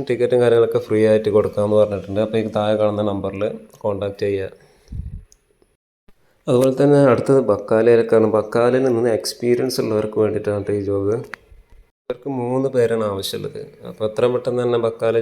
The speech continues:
ജോബ് താല്പര്യമുള്ളവർ ഈ കാണുന്ന നമ്പറിൽ ബന്ധപ്പെടുക.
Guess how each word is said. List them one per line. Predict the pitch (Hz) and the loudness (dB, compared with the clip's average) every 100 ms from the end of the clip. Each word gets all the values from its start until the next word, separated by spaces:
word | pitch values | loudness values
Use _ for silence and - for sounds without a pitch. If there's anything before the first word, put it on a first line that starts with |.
| 113 | 2
ജോബ് | 110 113 113 - - - _ _ - | 2 2 0 -2 -14 -20 _ _ -8
താല്പര്യമുള്ളവർ | 110 104 113 110 104 101 107 110 - 113 | -6 -2 0 0 2 2 2 -2 -4 -6
ഈ | 110 | 0
കാണുന്ന | 104 104 | 2 2
നമ്പറിൽ | 101 95 101 101 | 0 -2 -4 -4
ബന്ധപ്പെടുക. | 95 95 98 95 | -6 -6 -6 -6